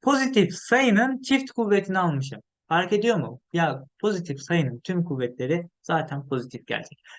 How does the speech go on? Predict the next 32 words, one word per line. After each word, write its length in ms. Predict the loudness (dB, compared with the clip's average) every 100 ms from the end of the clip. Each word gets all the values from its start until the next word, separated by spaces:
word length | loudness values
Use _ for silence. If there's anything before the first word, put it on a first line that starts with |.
| _
Beşin 360 | 4 6 4 4
karesini 420 | 4 4 2 4
aldığın 280 | 4 4 2
zaman 320 | 0 -4 -4
cevap 360 | 0 0 0 -6 _ 4
beş 240 | 4 6
kere 260 | 4 6 6
beşten 440 | 4 0 -4 -4 -10 _ _ 0
yirmi 460 | 4 6 4 4
beşe 220 | 2 4
eşittir 580 | 0 0 -4 -4 -6 -4
diyorum. 460 | 2 4 4 2 -2 -6 _ _ _ 2
Ve 340 | 4 2 -4 _
şimdi 600 | -6 -2 0 0 -2 -6 0
er 240 | 4 4
meydanına 540 | 4 2 0 -2 -2 -2
seni 260 | -2 -2
davet 360 | 0 0 -2 -2
ediyorum. 760 | -2 -2 -2 -6 -6 -6 -8 -12 _ _ _ -20 -20 _ _ _ _ 0
Hangi 320 | 2 4 2
sayı 240 | 4 4
var 240 | 6 4 2
içeride? 580 | -2 2 2 2 0 -2 _
Eksi 420 | -2 -2 -2 0
iki. 320 | 0 -2 -8 -8 _
Eksi 400 | -2 -2 -2 -2
iki 180 | 0 2
nasıl 240 | 2 2
bir 60 | 0
sayı? 380 | 2 2 2 4
Negatif 420 | 4 4 2 -6
sayı. 260 | -6 -6